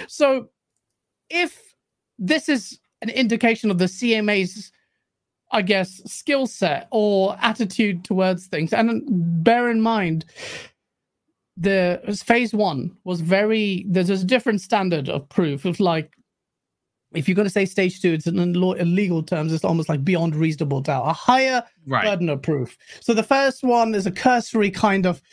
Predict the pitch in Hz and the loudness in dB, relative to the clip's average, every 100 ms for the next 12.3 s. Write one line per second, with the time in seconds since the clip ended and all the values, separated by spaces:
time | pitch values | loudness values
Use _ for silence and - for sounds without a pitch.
0 | - - _ _ _ _ - 247 254 269 | -20 -20 _ _ _ _ -6 -2 2 2
1 | 240 - 240 226 202 180 185 196 - - | 2 0 2 2 2 2 2 0 -2 -2
2 | 175 160 - 165 160 202 190 175 160 - | 0 0 0 0 2 0 0 0 -2 -4
3 | 160 139 156 139 135 139 127 120 123 135 | -6 -2 -2 0 -2 -2 0 0 0 0
4 | 123 110 156 - 135 131 123 127 131 123 | -2 -4 -4 -2 0 0 0 -2 0 0
5 | 120 127 123 120 - 160 156 143 131 127 | 0 -2 -2 -4 -2 -2 -2 -2 -2 0
6 | 127 143 151 156 160 170 147 170 - 175 | 0 0 0 -2 0 2 2 0 0 -2
7 | 156 156 170 185 - 170 175 139 180 160 | 0 0 2 2 2 0 0 0 0 2
8 | 156 151 147 147 143 151 160 156 170 - | 2 2 0 0 2 2 2 0 -2 -2
9 | 160 151 135 143 - - - - 262 262 | -2 0 -2 -4 -10 -16 -14 0 0 2
10 | 233 262 247 - - 254 180 175 220 240 | 2 2 2 -4 0 2 4 4 2 0
11 | 233 202 175 - - 196 190 170 _ _ | -2 0 0 -2 -6 -4 -2 -4 _ _
12 | 160 180 | -4 -2